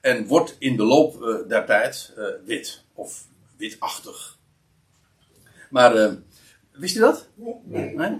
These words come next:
Speaker 1: Ja. Eh, dus hij beschimmelt eigenlijk. Daar komt het een beetje op neer.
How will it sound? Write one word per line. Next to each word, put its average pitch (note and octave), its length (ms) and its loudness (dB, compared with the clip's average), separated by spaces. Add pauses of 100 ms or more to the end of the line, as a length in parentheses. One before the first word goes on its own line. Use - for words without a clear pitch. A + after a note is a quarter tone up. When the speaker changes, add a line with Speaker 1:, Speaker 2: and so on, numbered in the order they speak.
(220)
Speaker 1:
Ja. - 140 -12 (840)
Eh, D3 380 6
dus F3 160 6
hij E3+ 200 8
beschimmelt E3 420 0
eigenlijk. G2 520 -2
Daar B2+ 120 -6
komt C#3+ 180 -2
het A2+ 100 -4
een A#2 100 -4
beetje A2 240 0
op - 80 -10
neer. G2 100 -8